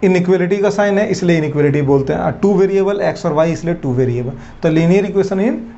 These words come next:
two variable, ठीक है। तो इस चीज़ को समझने से पहले linear inequality in two variable को हम सॉल्व कैसे करेंगे, तो कुछ ऐसा होता है एग्जांपल,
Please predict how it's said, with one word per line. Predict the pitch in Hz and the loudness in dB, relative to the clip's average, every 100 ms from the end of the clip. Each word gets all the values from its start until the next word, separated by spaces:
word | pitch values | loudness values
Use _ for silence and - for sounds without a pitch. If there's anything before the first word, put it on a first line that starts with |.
| - 160 | -6 -2
two | 120 | 0
variable, | 120 113 113 131 | 0 -2 -6 -4
ठीक | 226 | -2
है। | 202 - - - | -2 -6 -16 -8
तो | 247 | -6
इस | 233 220 - - - - - | 0 0 0 -8 -20 -20 -2
चीज़ | 226 | 0
को | 220 | 0
समझने | 196 175 165 196 | 2 2 2 0
से | 170 175 | 0 0
पहले | 160 156 156 180 - - - - - 160 | 2 2 0 -2 -12 -20 -20 -20 -6 2
linear | 170 175 202 | 2 4 2
inequality | 180 175 170 175 190 | 2 2 0 2 2
in | 180 | 4
two | 180 | 4
variable | 175 170 165 165 | 4 2 2 0
को | 170 | 0
हम | 170 | 0
सॉल्व | - 156 175 | 2 0 2
कैसे | 165 151 | 0 0
करेंगे, | 143 139 139 | 0 0 0
तो | 151 | -2
कुछ | - 196 | -4 0
ऐसा | 175 139 190 | 0 2 0
होता | 160 156 | 2 0
है | |
एग्जांपल, | 135 139 131 139 180 | 2 2 2 0 -2